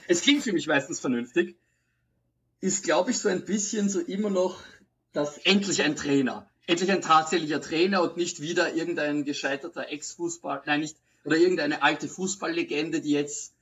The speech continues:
halt sich hinstellt und sagt, "Geht's Außenburschen und spürt's Fußball." Das war einfach so über Jahre lang der Modus operandi beim Ö F B und das war halt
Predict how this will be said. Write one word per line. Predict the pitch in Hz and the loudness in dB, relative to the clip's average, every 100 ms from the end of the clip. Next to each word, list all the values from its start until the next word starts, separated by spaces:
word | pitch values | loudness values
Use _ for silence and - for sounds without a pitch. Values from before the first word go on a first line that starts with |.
| _ _ | _ _
halt | - 139 131 | -2 -2 -2
sich | 147 - | -8 -6
hinstellt | 156 170 - 170 147 151 156 151 | -2 0 0 2 2 2 0 -2
und | - 139 139 139 | -4 -2 -2 0
sagt, | 151 143 - | 4 2 2
"Geht's | 165 147 | -4 -4
Außenburschen | - 143 - 151 147 147 - 151 | -2 -2 -2 -2 -2 0 -2 -2
und | 135 | -2
spürt's | - 139 120 | -2 -6 -8
Fußball." | - 185 202 - 113 156 160 _ _ _ _ _ _ _ _ - | -2 -2 -2 -4 -4 -4 -4 _ _ _ _ _ _ _ _ -6
Das | 165 - | -4 -2
war | 165 | 0
einfach | 151 170 180 175 | 0 0 0 -2
so | 175 | -2
über | 170 170 170 | -2 0 2
Jahre | 156 143 139 170 | 4 6 6 6
lang | 156 139 156 | 4 4 2
der | 151 | 2
Modus | 143 143 156 | 2 0 -2
operandi | 180 175 135 - 143 147 | -6 -8 -6 -2 -2 -2
beim | 151 143 | -2 -2
Ö | 143 | 0
F | 143 - | -2 -4
B | - 127 147 | -6 2 4
und | 143 | 2
das | 143 131 - | 0 -4 -6
war | 127 127 | -8 -6
halt | 123 - | -8 -10